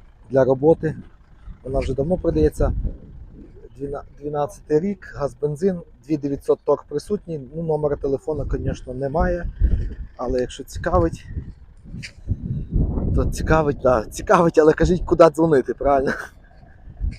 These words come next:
Такий чобіток, друзі. Ось, друзі, є Fiat Doblo, три дев'ятсот, також один і дев'ять дизель, дві тисячі третій рік. Торг присутній, номер телефона нуль дев'яносто шість шістсот сімдесят дев'ять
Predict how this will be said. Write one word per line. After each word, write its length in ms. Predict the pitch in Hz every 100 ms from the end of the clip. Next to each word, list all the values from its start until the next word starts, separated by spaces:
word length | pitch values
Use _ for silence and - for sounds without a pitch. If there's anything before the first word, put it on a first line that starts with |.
| -
Такий 140 | - 147
чобіток, 500 | - 131 127 117 92
друзі. 300 | 92 - - - - _ _ _ -
Ось, 180 | 165
друзі, 380 | 147 160 151 151 - - - - - - - _ _ -
є 160 | 147 -
Fiat 220 | 147 135
Doblo, 340 | 147 180 147 143 - -
три 160 | 147 147
дев'ятсот, 420 | 135 131 - 139
також 300 | 147 135 127
один 240 | 120 127
і 60 | 127
дев'ять 300 | 123 127 135
дизель, 300 | 170 156 147 113 117
дві 80 |
тисячі 260 | 127 123 123
третій 320 | 127 131 -
рік. 260 | 156 175 _ _ _ _ _
Торг 160 | 131 120
присутній, 460 | - 139 190 180 143
номер 260 | 123 120 117
телефона 520 | 135 135 - 151 131
нуль 220 | 123 123
дев'яносто 380 | 113 120 110 123
шість 300 | - 175 -
шістсот 340 | - - 127
сімдесят 480 | - 127 120 - 123
дев'ять 280 | 160 156